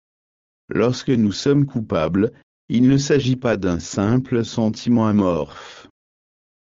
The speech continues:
La culpabilité est un trait définissable, quelque chose dont nous pouvons savoir si nous sommes coupables ou non. La culpabilité est,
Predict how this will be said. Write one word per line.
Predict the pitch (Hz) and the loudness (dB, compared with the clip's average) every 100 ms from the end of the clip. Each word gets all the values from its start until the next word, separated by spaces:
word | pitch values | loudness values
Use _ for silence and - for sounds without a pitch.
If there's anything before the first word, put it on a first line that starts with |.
| - | -4
La | 101 104 | -2 -2
culpabilité | - 110 120 104 101 95 87 - 98 - | -4 -4 -2 -2 -2 -6 -6 -2 -2 0
est | 107 101 | -4 -2
un | 92 | -2
trait | 90 - 127 | -2 -4 -2
définissable, | 120 107 117 110 - 98 90 107 110 135 143 _ _ _ | -2 0 0 0 0 -2 0 0 -2 -2 -6 _ _ _
quelque | 123 123 127 127 | 0 0 0 -2
chose | - 117 120 123 | 0 0 2 0
dont | 117 123 | 0 2
nous | 117 107 | 2 0
pouvons | 107 120 131 143 | -2 0 2 2
savoir | 139 123 113 113 120 | 0 -2 0 0 -2
si | - 113 | -4 0
nous | 107 98 | 0 0
sommes | - 143 143 | 0 2 2
coupables | 143 110 - 101 95 110 - | 0 -4 -2 0 0 -4 -2
ou | 123 | 0
non. | 110 82 67 - _ _ _ _ _ _ _ _ 98 | 2 2 -2 -10 _ _ _ _ _ _ _ _ -4
La | 107 104 | -2 -2
culpabilité | - - 117 107 95 92 85 98 92 - 90 | -4 -2 -2 -2 -2 -6 -6 -2 -2 0 0
est, | 90 | 0